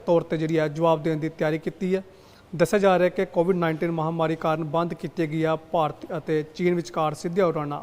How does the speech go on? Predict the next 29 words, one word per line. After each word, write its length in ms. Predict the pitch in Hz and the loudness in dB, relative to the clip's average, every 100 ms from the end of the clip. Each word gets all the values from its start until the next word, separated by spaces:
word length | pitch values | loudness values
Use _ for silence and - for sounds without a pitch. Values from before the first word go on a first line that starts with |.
| 156 | -4
ਅਗਲੇ 220 | 156 180 | 0 0
ਮਹੀਨੇ 340 | 170 151 147 147 | 0 -2 -4 -6
ਮੁੜ 200 | 156 180 | -4 -4
ਸ਼ੁਰੂ 240 | - 165 | -4 -4
ਹੋਣਗੀਆਂ। 380 | 156 170 180 160 - - - - - - - - - - - | -2 -2 -2 -4 -6 -18 -20 -20 -20 -20 -20 -20 -20 -16 0
ਇਹ 200 | 180 208 | 4 6
ਇਸ 240 | 208 - | 4 2
ਗੱਲ 180 | - 180 | 4 4
ਦਾ 160 | 175 175 | 4 0
ਸੰਕੇਤ 640 | 175 165 - 170 165 165 - - | 0 -8 -2 0 0 -2 -20 -6
ਕਿ 120 | 180 175 | -2 0
ਦੋਵਾਂ 360 | 151 185 208 | 2 2 2
ਦੇਸ਼ਾਂ 300 | 151 156 170 | 2 -2 -2
ਵਿਚਕਾਰ 500 | 160 156 - 151 156 160 156 - - | -4 -4 0 2 2 0 -4 -8 -20
ਸੰਬੰਧ 440 | - 180 160 165 170 | -10 -4 -2 -2 -2
ਕੁਝ 180 | - 160 - - - | -6 -8 -8 -20 -8
ਹੱਦ 180 | - 190 | -4 -2
ਤੱਕ 140 | 170 147 - - - | -4 -6 -10 -20 -14
ਸੁਧਰ 300 | - 180 170 | -4 2 2
ਰਹੇ 120 | 151 | 2
ਨੇ। 120 | 160 143 - - - - - - - - - - - - - - - - - | -2 -4 -10 -20 -20 -20 -20 -20 -20 -20 -20 -20 -20 -20 -20 -20 -20 -20 2
ਤਾਂ 120 | 185 | 4
ਭਾਰਤ 320 | 180 214 180 160 | 6 8 6 6
ਸਰਕਾਰ 420 | 202 185 185 180 | -2 4 4 4
ਨੇ 100 | 196 | 4
에ਅਰ 160 | 185 190 | 4 4
ਇੰਡੀਆ 300 | 170 180 175 | 6 4 4
ਤੇ 340 | 175 165 175 180 - - | 2 0 0 -6 -18 -4
ਇੰਡੀਗੋ 440 | 180 180 185 185 | 0 4 4 4